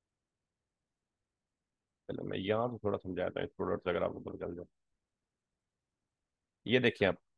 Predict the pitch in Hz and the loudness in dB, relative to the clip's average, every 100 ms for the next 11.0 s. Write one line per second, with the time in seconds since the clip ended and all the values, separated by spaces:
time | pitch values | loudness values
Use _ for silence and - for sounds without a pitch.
0 | _ _ _ _ _ _ _ _ _ _ | _ _ _ _ _ _ _ _ _ _
1 | _ - 127 151 - 113 127 - 185 160 | _ 2 4 4 6 6 8 10 10 12
2 | 156 160 147 123 120 131 123 143 160 - | 12 12 12 12 12 10 8 8 6 4
3 | 127 139 143 143 131 110 117 127 131 131 | 4 8 8 8 6 6 6 8 8 8
4 | 131 139 135 120 135 135 117 123 127 117 | 8 4 4 6 8 8 8 6 6 6
5 | 87 - _ _ _ - 107 101 - 123 | 2 -4 _ _ _ 0 2 4 4 4
6 | 123 127 135 139 151 - - - 101 92 | 6 8 8 10 8 4 0 0 2 2
7 | - 104 107 113 127 - _ _ _ _ | 0 2 4 4 2 -4 _ _ _ _
8 | _ _ _ _ - - 139 156 139 110 | _ _ _ _ -16 6 8 8 6 6
9 | - 131 143 156 160 135 123 120 120 120 | 4 4 4 6 8 10 8 6 8 10
10 | 143 - - _ _ - 117 135 143 143 | 8 8 0 _ _ 2 4 6 6 6